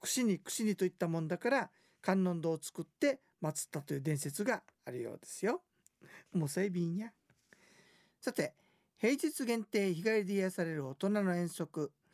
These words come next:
サザンでランチブッフェとエンジンの湯。六月の二十一日火曜日、二十七日火曜日、それから七月六日木曜日の、あ、六日木曜日の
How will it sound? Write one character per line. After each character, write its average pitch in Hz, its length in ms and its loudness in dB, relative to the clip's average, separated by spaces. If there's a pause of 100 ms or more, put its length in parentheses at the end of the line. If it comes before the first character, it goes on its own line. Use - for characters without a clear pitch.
(360)
サ 262 220 2
ザ 277 120 2
ン 233 140 -2
で 185 100 2
ラ 190 120 2
ン 185 80 0
チ - 160 -6
ブ 160 60 -4
ッ - 20 -6
フ - 180 -2
ェ - 20 -2
と 139 220 -6
エ 165 80 2
ン 208 140 4
ジ 208 100 2
ン 185 140 4
の 175 80 2
湯。 202 200 2 (840)
六 233 260 2
月 285 300 0
の 240 260 0
二 240 240 0
十 226 240 2
一 196 220 0
日 - 280 0
火 196 120 0
曜 202 180 2
日、 127 160 -8 (460)
二 240 160 2
十 226 180 4
七 190 240 0
日 - 380 -2
火 202 140 2
曜 202 180 4
日、 123 120 -12 (460)
そ - 100 2
れ 208 60 2
か 208 120 2
ら 190 100 4
七 208 180 -4
月 190 220 -2
六 175 160 0
日 170 120 2
木 165 280 -2
曜 156 120 2
日 160 80 0
の、 202 280 2
あ、 151 80 -6
六 185 180 4
日 175 140 -2
木 170 260 -2
曜 160 80 2
日 160 80 -2
の 190 240 2